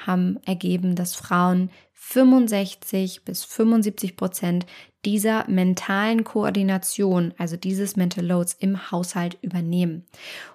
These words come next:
Und daraus folgern diese Studien, dass eine chronische Überlastung entsteht.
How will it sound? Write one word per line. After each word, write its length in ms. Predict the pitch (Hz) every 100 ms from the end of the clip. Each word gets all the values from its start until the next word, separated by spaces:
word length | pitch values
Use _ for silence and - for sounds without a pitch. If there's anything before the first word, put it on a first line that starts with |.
| _
Und 240 | 190 180 196
daraus 640 | 196 226 214 185 190 -
folgern 1080 | - - 214 220 262 294 277 170 170 170 - _ _ _ _ _ -
diese 180 | 185 185
Studien, 760 | 180 - 214 190 165 170 202 - _
dass 480 | 185 214 - - - _ -
eine 220 | 185 185
chronische 600 | - - 220 240 226 208
Überlastung 640 | 190 190 190 190 - 180
entsteht. 520 | 165 151 - 156 -